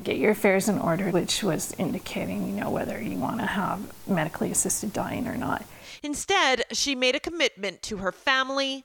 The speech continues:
Speaker 2: to fight.
Speaker 1: Another treatment, a better solution, a better outcome.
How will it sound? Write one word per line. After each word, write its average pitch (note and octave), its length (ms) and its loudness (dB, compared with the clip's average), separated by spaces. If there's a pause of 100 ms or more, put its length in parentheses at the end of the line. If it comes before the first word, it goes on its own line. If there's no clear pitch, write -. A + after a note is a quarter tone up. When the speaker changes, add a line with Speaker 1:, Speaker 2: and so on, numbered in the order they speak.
(140)
Speaker 2:
to D#4 120 -2
fight. - 640 2 (180)
Speaker 1:
Another G3+ 340 4
treatment, C4 640 2
a G#3 60 0
better G3+ 280 0
solution, - 760 -2
a A3+ 40 -6
better - 380 -6
outcome. G3+ 720 0